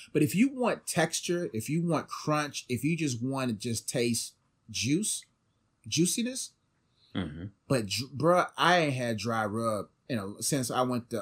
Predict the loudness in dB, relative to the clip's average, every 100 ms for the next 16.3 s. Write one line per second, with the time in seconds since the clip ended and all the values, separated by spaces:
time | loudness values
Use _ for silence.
0 | -4 -4 -2 -4 -4 -8 -12 -12 -16 _
1 | -2 0 0 0 0 2 0 0 -2 2
2 | 2 0 0 0 -2 -6 -14 -18 _ _
3 | _ 2 4 4 4 4 4 4 4 4
4 | 4 0 0 0 2 2 2 2 2 2
5 | -2 0 0 2 2 2 2 0 -2 -2
6 | -2 -2 0 2 2 0 -2 0 0 0
7 | -2 -4 -2 -4 -2 -4 -4 -6 -8 -8
8 | -8 -10 -16 _ _ -20 _ _ -20 -10
9 | -8 -8 -10 -14 -8 -6 -6 -8 -8 -10
10 | -2 0 0 0 2 2 -2 -4 -4 -4
11 | -12 -18 -6 -2 -2 -2 0 0 0 0
12 | 2 2 0 -2 4 6 6 0 -14 -20
13 | -20 _ 4 6 6 4 2 2 -2 -2
14 | -4 -2 -4 -4 -4 -2 0 0 0 -4
15 | -8 -8 -6 -6 -6 -6 -8 -4 0 2
16 | 2 2